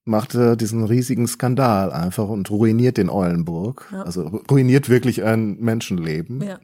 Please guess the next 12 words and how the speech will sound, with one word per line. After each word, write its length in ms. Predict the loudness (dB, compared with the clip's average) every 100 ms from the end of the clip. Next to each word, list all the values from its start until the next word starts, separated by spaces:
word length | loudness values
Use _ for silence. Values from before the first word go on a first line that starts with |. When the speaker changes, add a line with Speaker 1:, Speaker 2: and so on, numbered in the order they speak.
| -20 -20 -10
Speaker 1:
Oder 140 | -6 -4
nicht 160 | -4
nur 120 | -4 -2
Speaker 2:
Und 60 |
Speaker 1:
eins, 120 | 2
Speaker 2:
mehrere. 320 | 4 4 4 2
Speaker 1:
weil 100 | 0
Kuno 180 | 0 -2
ist 80 | -4
natürlich 260 | -8 -8
auch 120 | -8 -8
hinüber. 400 | -8 -8 -10